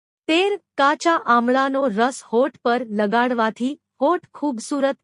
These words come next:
થાય છે. ચૌદ, મસૂરની દાળની પેસ્ટ ડાર્ક સ્પોટને પણ દૂર કરવામાં મદદ કરે છે.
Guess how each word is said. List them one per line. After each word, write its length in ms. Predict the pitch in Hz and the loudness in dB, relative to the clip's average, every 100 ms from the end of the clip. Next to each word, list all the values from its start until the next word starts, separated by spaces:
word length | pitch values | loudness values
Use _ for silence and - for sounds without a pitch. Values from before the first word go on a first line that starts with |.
| - | -6
થાય 260 | 202 190 | -4 -2
છે. 320 | 196 202 156 - _ _ _ _ _ _ | -4 -6 -8 -12 _ _ _ _ _ _
ચૌદ, 360 | - 294 359 392 349 - | 0 2 2 -2 -8 -4
મસૂરની 640 | 240 247 330 330 330 339 | -2 0 0 0 -2 -4
દાળની 520 | 240 208 214 240 285 | -2 0 2 0 -4
પેસ્ટ 460 | 302 254 277 262 - | -4 -2 -2 -4 -8
ડાર્ક 440 | 202 214 233 262 | -4 0 0 -2
સ્પોટને 640 | - - 233 254 277 247 240 | -10 -4 0 0 0 -2 -2
પણ 300 | 254 262 254 | -2 -2 -2
દૂર 380 | 214 185 269 370 | -2 -2 0 0
કરવામાં 600 | - 208 208 208 240 254 | 0 0 0 0 -2 -2
મદદ 400 | 202 196 254 247 | -2 0 -2 -2
કરે 300 | 208 180 170 | -4 -4 -4
છે. 140 | - | -8